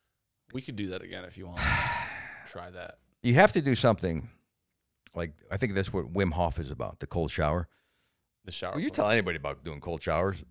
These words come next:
Speaker 2: they're
Speaker 1: Yeah.
Speaker 2: so against it.
Speaker 1: <laughs>
Speaker 2: It's nothing.
Speaker 1: Yeah.
Speaker 2: It's a little bit of a, of pain for a second.
Speaker 1: Yeah, then
Speaker 2: But
Speaker 1: you get
Speaker 2: people won't
Speaker 1: used to
Speaker 2: even,
Speaker 1: it.
Speaker 2: they won't even try it.
Speaker 1: Yeah, you get used to it pretty quickly, actually. Cold shower.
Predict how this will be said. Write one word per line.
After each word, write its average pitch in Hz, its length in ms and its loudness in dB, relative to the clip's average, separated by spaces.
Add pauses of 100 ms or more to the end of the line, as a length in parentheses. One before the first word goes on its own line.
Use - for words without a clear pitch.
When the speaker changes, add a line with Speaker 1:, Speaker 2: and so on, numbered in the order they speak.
(180)
Speaker 2:
they're 107 120 4
Speaker 1:
Yeah. 101 60 -4
Speaker 2:
so 95 200 6
against 64 340 -6
it. 57 120 -10 (260)
Speaker 1:
<laughs> 127 60 -4 (760)
Speaker 2:
It's - 140 -6
nothing. 226 540 10 (180)
Speaker 1:
Yeah. 107 100 -10 (280)
Speaker 2:
It's 202 160 8
a 196 60 8
little 226 200 12
bit 226 140 12
of 196 160 10
a, 190 120 6 (180)
of 151 180 6
pain 226 260 10
for 139 140 6
a 123 60 8
second. 135 420 8 (320)
Speaker 1:
Yeah, 147 300 6
then - 40 0
Speaker 2:
But - 60 0
Speaker 1:
you - 40 10
get 247 40 10
Speaker 2:
people 269 140 10
won't 240 100 12
Speaker 1:
used 226 80 8
to 185 60 10
Speaker 2:
even, 156 100 8
Speaker 1:
it. - 40 -14
Speaker 2:
they 185 60 12
won't 247 180 12
even 175 120 6
try 226 320 8
it. 110 200 6 (240)
Speaker 1:
Yeah, 127 100 2
you 120 100 2
get 147 80 0
used 127 200 2
to 113 60 0
it 98 60 -8
pretty 98 140 -4
quickly, 92 340 -8
actually. - 320 -14 (320)
Cold - 200 -12
shower. - 340 -18